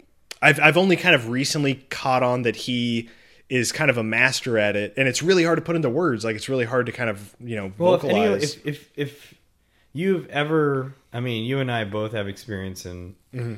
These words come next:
Speaker 2: <laughs> I mean, limited experience in
Speaker 1: <laughs>
Speaker 2: directing.
Speaker 1: Yeah.
Speaker 2: But even on a small scale, like, and with our short films,
Speaker 1: Mm-hmm.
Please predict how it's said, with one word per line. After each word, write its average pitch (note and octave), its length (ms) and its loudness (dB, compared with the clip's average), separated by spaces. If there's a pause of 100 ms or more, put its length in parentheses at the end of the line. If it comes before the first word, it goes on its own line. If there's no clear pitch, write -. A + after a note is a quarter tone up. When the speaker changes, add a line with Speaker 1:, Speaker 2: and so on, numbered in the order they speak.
(100)
Speaker 2:
<laughs> - 120 -20
I A2+ 100 -10 (120)
mean, C#3 260 2 (380)
limited D3 340 2
experience A#2 600 -4
in G#2 160 -8
Speaker 1:
<laughs> - 20 -6
Speaker 2:
directing. G2 720 -4 (240)
Speaker 1:
Yeah. G2 260 -8 (100)
Speaker 2:
But A2+ 400 0 (300)
even G#3 680 -2
on C#3+ 220 -2
a C3+ 40 0
small C3 340 -2
scale, G#2 420 -2
like, F#2+ 200 -6
and G2 240 -10
with G#2 120 -10
our G#2 120 -4
short G2+ 320 -8
films, F#2 420 -12
Speaker 1:
Mm-hmm. A2+ 260 -10